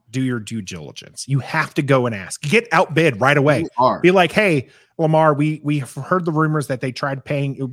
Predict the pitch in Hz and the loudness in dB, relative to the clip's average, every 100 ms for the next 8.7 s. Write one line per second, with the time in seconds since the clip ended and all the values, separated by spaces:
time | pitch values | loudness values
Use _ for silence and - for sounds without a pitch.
0 | 143 120 131 135 147 135 123 120 131 135 | -6 -4 -4 -4 -4 -4 -4 -4 -2 -4
1 | - 131 - 135 120 - - _ 127 175 | -6 -12 -10 -6 -6 -8 -20 _ 0 2
2 | 240 139 123 143 123 117 104 113 135 143 | 2 0 -2 0 0 0 0 -2 -2 0
3 | 135 107 107 117 123 98 87 90 _ - | -2 -4 -6 -6 -6 -6 -8 -10 _ -12
4 | - 147 170 175 170 151 139 127 131 123 | -4 -2 0 0 0 0 -2 -4 -6 -2
5 | 143 143 - 131 123 127 - 117 107 76 | 0 -2 -6 -6 -2 -4 -4 -8 -10 -12
6 | _ _ - 170 185 180 208 156 170 170 | _ _ -6 -6 -2 0 0 0 2 2
7 | 135 123 139 _ _ - 147 - 117 151 | 2 -2 -4 _ _ -18 -6 -4 -4 -6
8 | 147 156 151 127 143 117 78 | -6 -4 -2 -2 -4 -6 -14